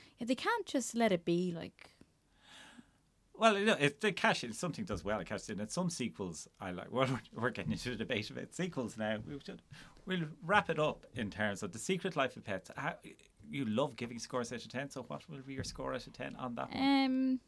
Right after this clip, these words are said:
Speaker 1: I'll give it a seven.
Speaker 2: Okay, now that's, that's middle for you, really.
Speaker 1: Yeah.
Speaker 2: So I would
Speaker 1: Seven
Speaker 2: say
Speaker 1: to me is, like, an average.
Speaker 2: Yeah.
Speaker 1: After eight, it's really, really good.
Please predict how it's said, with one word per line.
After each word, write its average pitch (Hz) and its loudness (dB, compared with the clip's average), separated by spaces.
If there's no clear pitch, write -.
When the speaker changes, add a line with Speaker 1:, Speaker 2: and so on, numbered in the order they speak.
Speaker 1:
I'll 427 0
give 247 4
it 175 0
a 170 0
seven. 160 -4
Speaker 2:
Okay, 117 -4
now 110 0
that's, 135 0
that's 120 -6
middle 120 0
for 98 -8
you, 87 -4
really. 85 -12
Speaker 1:
Yeah. 170 0
Speaker 2:
So 92 -6
I 123 2
would 139 -2
Speaker 1:
Seven 269 8
Speaker 2:
say 240 2
Speaker 1:
to - 2
me 208 4
is, 180 0
like, 180 -2
an 180 0
average. - -4
Speaker 2:
Yeah. 92 -6
Speaker 1:
After 190 2
eight, 180 0
it's - -10
really, 135 -4
really 101 -8
good. - -10